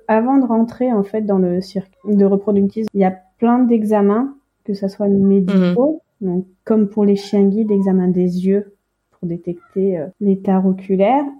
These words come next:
Speaker 1: et, euh, la dysplasie au niveau des hanches et, euh, des coudes.
Speaker 2: Mhm.
Speaker 1: Et nous, nos mamans chiens guides passent un test en salle pour voir, euh, leur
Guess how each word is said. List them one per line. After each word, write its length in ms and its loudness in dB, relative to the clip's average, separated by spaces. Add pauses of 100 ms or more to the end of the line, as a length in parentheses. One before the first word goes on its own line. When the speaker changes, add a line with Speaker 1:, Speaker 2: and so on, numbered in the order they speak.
(120)
Speaker 1:
et, 380 0
euh, 160 2
la 120 2
dysplasie 640 -2 (140)
au 60 0
niveau 280 2
des 260 -2
hanches 360 -4
et, 180 -4
euh, 140 -4
des 160 -6
coudes. 420 -2
Speaker 2:
Mhm. 320 -2 (220)
Speaker 1:
Et 340 0
nous, 260 2
nos 120 2
mamans 280 0
chiens 220 0
guides 240 -4 (100)
passent 300 -4
un 160 0 (140)
test 420 -2 (280)
en 160 0
salle 580 -2 (260)
pour 200 -2
voir, 300 0
euh, 100 0
leur 300 0